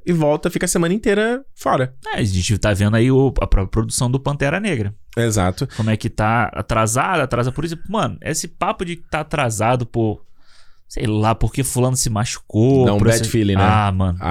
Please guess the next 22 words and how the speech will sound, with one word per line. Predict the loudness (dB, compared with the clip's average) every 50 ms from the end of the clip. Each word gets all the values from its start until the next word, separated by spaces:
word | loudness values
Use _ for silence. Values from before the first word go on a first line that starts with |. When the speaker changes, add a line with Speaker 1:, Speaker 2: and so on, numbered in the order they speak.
| 0 2
Speaker 1:
have | 2 2
a | 4
bad | 4 4 2 2
feeling | 0 0 2 2 2
about | 2 2 0 -2 -2 -4
this. | -4 -6 -4 0
Speaker 2:
Eu | 0 0 0
tenho. | 0 -2 -4 -4 -4 -10 -16 -16 -4
Speaker 1:
Agora, | -2 0 0 2 0 0
esse | 2 2
negócio | 2 2 2 0 0 0
de | -2 0
documentário | 0 0 2 2 2 2 2 2 0 2
de | 2 2 0 0
covid, | 2 0 0 2 2 2 2 2 2 2 2 4
Speaker 2:
É. | 4 4 2 -2 -4 -6 -12 -16 -8 -2
Speaker 1:
mano, | 2 2 2 2 2 0 0 -2 0
eu | 2 2 2 4 2 0 -2 -4 -6 -14 -20 -20 _ _ -16
não | -12 -4 0 0 2 2 2 0 -2 -4 -4
entendo. | -2 -2 -2 0 2 2 2 2 2 2 2 2 0 0
Tipo, | -2 -4 -4 -2 0 0 2 2 2 2 2
eu, | 0 0 -2 -4